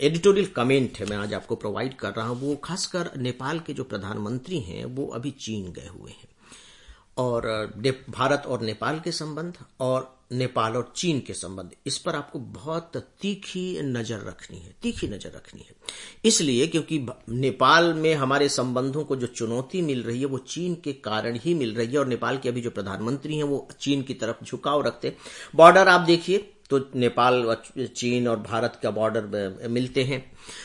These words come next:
तो ऐसी स्थिति में ये बहुत important है। और वैसे भी syllabus में जो हमारे पड़ोसी देश के साथ संबंध है वो बहुत, अ, बाकायदे आपके syllabus में मेंशन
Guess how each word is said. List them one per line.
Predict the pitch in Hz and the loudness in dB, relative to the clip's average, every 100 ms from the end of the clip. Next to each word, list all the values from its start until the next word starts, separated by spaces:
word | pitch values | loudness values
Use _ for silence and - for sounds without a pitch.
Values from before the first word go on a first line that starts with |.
| - | 0
तो | 160 165 165 | 2 4 4
ऐसी | 180 - 214 | 4 4 0
स्थिति | - 160 170 | 0 0 0
में | 165 | 0
ये | 165 | 0
बहुत | 127 143 | -2 -2
important | 131 113 123 131 139 143 | -4 -2 -4 -2 -6 -4
है। | |
और | 135 | -2
वैसे | 117 117 127 | -2 -2 -2
भी | 113 | -2
syllabus | - 110 113 117 | -2 -2 0 -2
में | 113 | -4
जो | 110 | -4
हमारे | 104 104 | -4 -4
पड़ोसी | 107 107 117 120 | -4 -2 -2 -2
देश | 113 107 101 | -2 -2 -4
के | 110 | -6
साथ | 101 | -6
संबंध | 101 - 98 104 101 | -6 -6 -6 -6 -6
है | 101 | -6
वो | 101 101 | -6 -8
बहुत, | 98 104 101 - | -8 -10 -10 -8
अ, | 98 | -8
बाकायदे | 92 101 101 117 131 147 | -8 -10 -4 2 4 6
आपके | 123 110 117 | 4 2 -2
syllabus | 117 110 110 123 | -2 -2 -2 -6
में | |
मेंशन | 131 170 - | -4 -4 -4